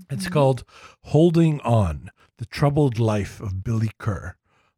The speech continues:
Speaker 1: by Hub Games and designer Michael Fox.
Speaker 2: That's
Speaker 1: And
Speaker 2: a
Speaker 1: I wanna
Speaker 2: great
Speaker 1: talk about
Speaker 2: name.
Speaker 1: Michael Fox for a minute, all right? This guy doesn't know me. He doesn't know any of us, okay?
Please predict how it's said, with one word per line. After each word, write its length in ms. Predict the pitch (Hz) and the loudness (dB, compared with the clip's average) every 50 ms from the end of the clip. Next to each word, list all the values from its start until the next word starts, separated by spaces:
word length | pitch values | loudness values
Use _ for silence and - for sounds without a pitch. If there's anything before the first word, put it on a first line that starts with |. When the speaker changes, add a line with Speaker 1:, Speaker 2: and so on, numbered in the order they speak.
| _ | _
Speaker 1:
by 160 | - 113 117 | -6 -2 -2
Hub 360 | 117 98 - 170 170 147 143 117 | 0 0 0 0 0 -2 -2 -4
Games 440 | 104 117 120 135 156 170 185 180 - | -2 0 0 2 2 0 0 -2 -4
and 160 | 135 107 107 | -4 -2 0
designer 480 | 113 117 107 120 120 120 123 120 113 110 | 0 0 2 2 2 2 4 4 4 2
Michael 380 | 107 110 110 107 - - 110 | 2 2 0 -2 -2 -6 -10
Fox. 640 | 98 - - 90 - - - _ _ - - - - _ _ _ _ _ _ _ _ _ _ _ _ _ | -8 -8 -12 -14 -14 -14 -18 _ _ -20 -20 -20 -20 _ _ _ _ _ _ _ _ _ _ _ _ _
Speaker 2:
That's 140 | 208 220 175 | -14 -8 -2
Speaker 1:
And 80 | 185 185 | 2 4
Speaker 2:
a 40 | |
Speaker 1:
I 40 | 180 | 4
wanna 260 | 175 185 208 233 - | 6 6 6 4 4
Speaker 2:
great 120 | 165 175 175 | 4 4 4
Speaker 1:
talk 160 | 175 175 - | 2 2 2
about 160 | 165 160 143 | 2 2 4
Speaker 2:
name. 60 | 135 131 | 4 4
Speaker 1:
Michael 300 | 135 135 127 - 127 113 | 2 2 2 0 -2 -4
Fox 380 | - - 117 101 95 - - - | -4 -4 -6 -6 -6 -8 -12 -14
for 100 | - 101 | -10 -6
a 80 | 95 92 | -4 -4
minute, 300 | 92 90 87 85 87 - _ _ _ _ - | -2 -4 -4 -6 -10 -14 _ _ _ _ -12
all 80 | 113 110 | -8 -6
right? 260 | 120 131 170 165 - _ _ _ _ _ _ _ _ _ _ _ _ _ - | -4 -4 -4 -6 -8 _ _ _ _ _ _ _ _ _ _ _ _ _ -8
This 280 | 120 143 202 214 - | -2 0 0 0 0
guy 260 | - - 156 147 147 143 | 2 2 4 4 4 4
doesn't 380 | 131 127 147 143 135 135 127 123 | 2 2 2 4 4 4 4 6
know 180 | 123 120 120 120 | 6 6 4 4
me. 240 | 120 117 117 120 | 4 4 2 2
He 100 | 113 120 | 2 2
doesn't 240 | 123 139 139 139 147 | 2 2 2 2 2
know 160 | 131 123 120 | 2 2 2
any 200 | 117 117 113 110 104 | 2 2 4 4 2
of 160 | 95 90 98 | 2 0 -4
us, 340 | - - - - - - - - | -8 -14 -16 -20 -20 -20 -16 -14
okay? 380 | 110 104 - - 131 185 185 | -14 -12 -12 -10 -12 -12 -12